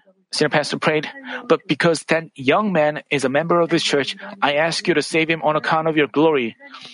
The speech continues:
Senior pastor made this confession with his absolute faith in the God of goodness, the God of love, who gives us good things. Senior pastor first prayed for the young man, laying his hand on him, and then, while he prayed for me, his youngest,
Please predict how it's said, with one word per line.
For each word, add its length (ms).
Senior 240
pastor 260
made 280
this 140
confession 520
with 240
his 200
absolute 600
faith 380
in 100
the 120
God 200
of 180
goodness, 420
the 60
God 220
of 120
love, 300
who 80
gives 200
us 160
good 220
things. 460
Senior 240
pastor 280
first 260
prayed 260
for 220
the 140
young 280
man, 240
laying 300
his 220
hand 200
on 200
him, 280
and 240
then, 320
while 240
he 160
prayed 320
for 100
me, 480
his 160
youngest, 560